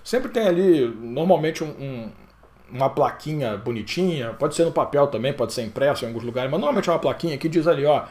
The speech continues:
chefe de departamento ou de repartição, aí tem o nome da pessoa. Substituto imediato, automático, substituto, aí tem o nome da pessoa. Que aí você entende o quê? Na ausência daquele superior,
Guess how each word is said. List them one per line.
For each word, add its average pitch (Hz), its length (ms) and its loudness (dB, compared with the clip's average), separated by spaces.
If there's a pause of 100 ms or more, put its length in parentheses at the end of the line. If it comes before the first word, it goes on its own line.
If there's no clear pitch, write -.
(100)
chefe 185 500 2 (220)
de 135 160 -2
departamento 143 680 2
ou 135 40 2
de 135 80 -4
repartição, 135 720 -2
aí 127 100 -4
tem 151 140 -2
o 147 60 0
nome 143 200 -2
da 143 80 0
pessoa. 117 460 -6 (260)
Substituto 185 800 4
imediato, 160 600 6
automático, 143 760 2
substituto, 147 800 -4 (180)
aí 135 80 -6
tem 147 140 -4
o - 20 -2
nome 139 140 -4
da 139 80 -4
pessoa. 127 440 -4 (240)
Que 175 100 8
aí 175 100 12
você 190 200 4
entende 185 360 2
o 185 40 0
quê? 135 220 0 (340)
Na 147 200 6
ausência 185 580 6
daquele 170 320 4
superior, 143 680 2